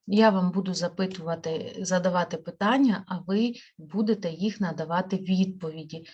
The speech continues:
у свої зошити або усно.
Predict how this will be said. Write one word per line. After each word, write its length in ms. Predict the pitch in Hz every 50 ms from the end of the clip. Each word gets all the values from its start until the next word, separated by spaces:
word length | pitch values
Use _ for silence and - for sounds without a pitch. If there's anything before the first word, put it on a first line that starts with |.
| - _ -
у 180 | 180 226 294
свої 460 | 285 - - 160 160 160 156 175 185
зошити 680 | 196 196 190 180 170 170 160 - - 175 - - 151 156 - - - - - - - - - - - _ _
або 380 | - 202 170 - 190 233 302 330
усно. 680 | 330 - - - 175 165 165 - - - 180 170 175